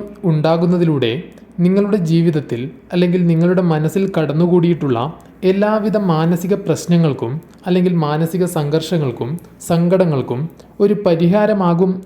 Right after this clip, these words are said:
എന്നുള്ളത് വാസ്തവം തന്നെയാണ്. കൂടാതെ നിങ്ങൾ അനുഭവിക്കുന്നതായ സാമ്പത്തിക പ്രശ്നങ്ങൾക്കും ഒരു പരിഹാരം ലഭിക്കുന്നതിനുള്ള സാധ്യത വളരെ കൂടുതൽ തന്നെയാണ്. സാധിക്കുന്നവരെല്ലാം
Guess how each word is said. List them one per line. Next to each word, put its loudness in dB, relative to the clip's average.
എന്നുള്ളത് 0
വാസ്തവം -2
തന്നെയാണ്. -2
കൂടാതെ 2
നിങ്ങൾ 0
അനുഭവിക്കുന്നതായ 2
സാമ്പത്തിക -2
പ്രശ്നങ്ങൾക്കും -2
ഒരു 2
പരിഹാരം 2
ലഭിക്കുന്നതിനുള്ള 0
സാധ്യത -2
വളരെ 0
കൂടുതൽ 0
തന്നെയാണ്. -2
സാധിക്കുന്നവരെല്ലാം 0